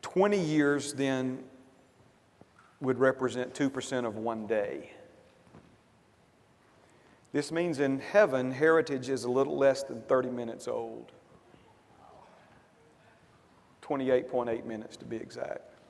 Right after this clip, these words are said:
Now, I'm not just trying to wow you with my math skills this morning. I'm just trying to show you that heaven has a different perspective on things than we have.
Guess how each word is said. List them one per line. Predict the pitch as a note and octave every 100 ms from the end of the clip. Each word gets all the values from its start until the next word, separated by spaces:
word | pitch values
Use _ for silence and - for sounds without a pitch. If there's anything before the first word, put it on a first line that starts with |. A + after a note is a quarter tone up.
| - _ _ _ _ _ _ _ _ _ _ _ _ _ _ _ _ _ _ _ _ _ _ _ _
Now, | F3+ E3+
I'm | F#3
not | A#3 G#3
just | F#3
trying | F3+ F3 D3+
to | C#3 A#2 - -
wow | - D3+ D#3+
you | D#3+ D#3
with | D3
my | D3
math | C3+ D3 D#3
skills | - D3 C#3+ C#3
this | C3
morning. | C#3+ C#3+ C#3 - -
I'm | D3 C#3
just | E3+ - - - - - - -
trying | - F#3 F#3+
to | D3+
show | - G3
you | F#3 C#3
that | C#3+
heaven | D#3+ G#3+ E3+
has | F3+ D3
a |
different | C3 D#3+ D#3+
perspective | C#3+ - F3 E3+ C#3+ B2+
on | A#2+
things | C3 B2 B2 A#2 - - - _ - - - _ _ _ _ _ _ -
than | C3+ C3
we | B2+
have. | A#2+ A2+ G2 - -